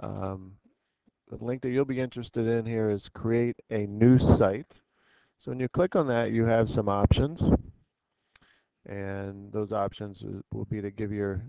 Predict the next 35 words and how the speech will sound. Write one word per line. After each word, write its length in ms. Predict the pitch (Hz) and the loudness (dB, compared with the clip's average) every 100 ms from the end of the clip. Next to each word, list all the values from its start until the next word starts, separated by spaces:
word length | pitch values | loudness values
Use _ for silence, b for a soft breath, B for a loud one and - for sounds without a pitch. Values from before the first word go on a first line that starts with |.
| - | -14
site 320 | - - 120 110 | -8 0 0 0
a 60 | |
name, 420 | 107 110 123 151 | -4 -4 -4 -4
and 440 | - 107 107 104 104 | -6 -4 -4 -6 -2
the 140 | 104 | -2
U 400 | 104 104 117 139 | 0 4 12 12
R 200 | 131 110 | 12 12
L 340 | 95 113 147 - | 12 8 10 8
for 120 | 131 | 6
that 220 | 131 131 | 4 4
would 180 | 120 117 _ _ _ - | 6 4 _ _ _ 2
be 40 | 123 | 6
right 240 | 120 117 | 6 4
here 200 | 120 135 | 4 6
if 80 | - | 8
you 60 | 107 | 8
wanna 180 | 101 | 8
save 280 | 104 113 104 | 2 4 6
that 180 | 107 104 | 6 4
to 100 | 110 | 4
go 100 | 101 | 4
back 260 | 101 101 98 | 4 2 4
to 180 | 107 113 | 6 6
it 100 | - | 4
to 80 | - | -2
see 180 | 110 101 | -2 0
how 160 | 98 | 0
it 80 | 85 | 0
looks 460 | 104 110 - - - b b b b b b - | 2 0 2 -2 -2 b b b b b b -6
when 120 | 101 | -6
it's 160 | 107 | -4
not 220 | 110 107 104 | -2 0 0
in 180 | 101 | -4
edit 280 | - 107 95 | -4 -2 -2
mode. 380 | 98 98 107 | 0 2 2